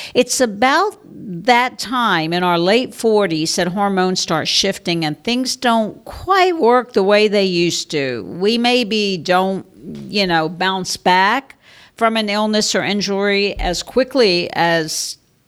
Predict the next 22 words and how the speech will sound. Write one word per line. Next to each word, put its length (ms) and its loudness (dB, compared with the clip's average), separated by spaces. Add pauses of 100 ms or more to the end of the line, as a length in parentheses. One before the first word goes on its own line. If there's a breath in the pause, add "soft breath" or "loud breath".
we 260 -2
did 460 2
in 240 0
our 240 4
youth, 400 -2 (100)
more 300 -2
youthful 540 -2
days. 580 0
And 160 0
I'm 220 2
a 20 -2
good 420 -4 (180)
person 360 -4
to 100 -4
speak 300 -4
about 360 -4
this. 500 -4 (400 loud breath)
Or 340 4
maybe 320 0
we 140 0
don't 180 0
even 480 -2